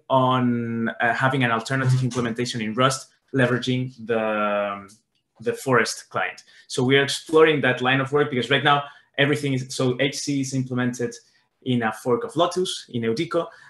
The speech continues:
and we are exploring having an alternative implementation, and that's why we started this line of work of having a first draft spec. So if you go here, you'll see, uh, the description of the architecture, how all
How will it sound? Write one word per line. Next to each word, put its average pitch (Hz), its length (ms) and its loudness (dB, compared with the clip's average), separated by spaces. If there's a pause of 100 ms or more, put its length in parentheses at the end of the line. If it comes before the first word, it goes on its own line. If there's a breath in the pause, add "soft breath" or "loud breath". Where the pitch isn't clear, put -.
(100)
and 135 200 4
we 143 80 6
are 143 80 8
exploring 131 480 0
having 120 300 -4
an 117 40 -2
alternative 123 480 -6
implementation, 123 600 -2
and 117 100 0
that's 120 180 0
why 117 140 4
we 117 380 -2 (160)
started 120 500 2
this 113 280 -4
line 113 180 -2
of 107 120 -8
work 120 260 -2 (260 soft breath)
of 123 120 -10
having 117 240 0
a 104 80 -6
first 113 260 -6
draft 101 220 -6
spec. - 300 -12 (560 soft breath)
So 139 240 4
if 135 180 0
you 165 100 -2
go 175 200 4
here, 165 260 2
you'll 143 220 2
see, 123 800 0 (100)
uh, 113 440 2
the 110 120 -4
description 117 400 -6
of 110 120 -8
the 117 100 2
architecture, 143 880 4
how 123 240 4
all 123 160 4